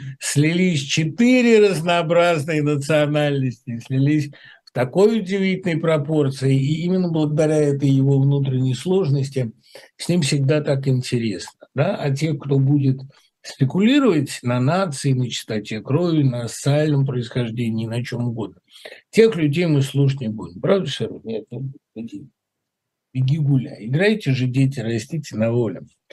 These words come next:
Ам, кстати, вот тут же немедленно приходит вопрос при виде Бобза. Спасибо за скорую реакцию. Какие фильмы вы ему показываете?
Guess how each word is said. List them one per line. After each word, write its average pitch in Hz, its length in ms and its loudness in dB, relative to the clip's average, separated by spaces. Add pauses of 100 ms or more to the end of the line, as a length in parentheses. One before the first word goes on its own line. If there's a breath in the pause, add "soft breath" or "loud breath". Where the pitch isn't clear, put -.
(800 loud breath)
Ам, 147 880 2 (1600)
кстати, 147 400 2
вот 131 220 4
тут 175 160 4
же 151 140 2
немедленно 156 600 2
приходит 139 520 0
вопрос 139 520 2
при 139 200 2
виде 135 240 2
Бобза. 135 500 2
Спасибо 135 520 -4
за 127 180 0
скорую 123 440 0
реакцию. 143 460 0
Какие 139 380 -2
фильмы 135 400 2
вы 131 100 0
ему 127 220 0
показываете? 127 420 -4